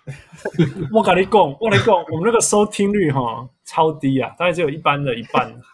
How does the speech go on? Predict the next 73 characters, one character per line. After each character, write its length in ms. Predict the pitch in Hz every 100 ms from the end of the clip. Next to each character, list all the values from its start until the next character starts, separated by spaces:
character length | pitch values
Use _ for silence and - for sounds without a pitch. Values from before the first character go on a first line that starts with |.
| -
还 60 |
再 140 | 127 147
少 200 | 120 113
一 60 |
点。 180 | 123 427 427 - _ - - - _
但 200 | 294 202
是 320 | - 285 220
回 320 | 156 - 185
复 200 | 220 254
率 100 | 254
超 400 | 226 - 226 220
高， 300 | 214 233 202
我 180 | 226 214
的 100 | 190
天 240 | 196 214
哪！ 160 | 208 165
我 120 | 151 170
回 220 | 180 190
那 100 | 226
个， 140 | 208 - _ _ _ _ _ - 147 -
我 120 | 196
回 200 | 156 196
那 100 | 220
个 140 | 202
comment， 420 | 175 208 202 175 143
回 140 | 170
私 220 | 170 196
讯 320 | 185 - 185 143
的， 100 | 143
回 100 | 151
什 140 | 160
么， 160 | 131 127
回 100 | 143
到， 100 | 165
回 180 | 139 156
到 100 | 147
回 140 | 139
尾 100 | 131
料。 300 | 120 135 123 127 - _ - -
我， 100 | 180
I 100 | 170
think 180 | 170 247
it's 60 | 220
awesome， 380 | 196 - - 139
我 100 | 143
觉 120 | 185
得 160 | 190 160
我 120 | 190
很 100 | 180
开 180 | 156 156
心， 180 | 147
我 120 | 143 135
真 120 | 190
的 80 | 170
很 160 | 143
开 200 | 135 160
心， 160 | 151 160
很 80 | 127
开 100 | 139
心， 80 | 147
我 60 |
们 80 | 123
终 220 | - 143
于 40 | 131
做， 220 | 147 135
我 100 | -
们 140 | 143 156
终 240 | 196 190
于 80 | 156
做 200 | 151 165
那 80 | 156
一 120 | 151
集。 140 | 147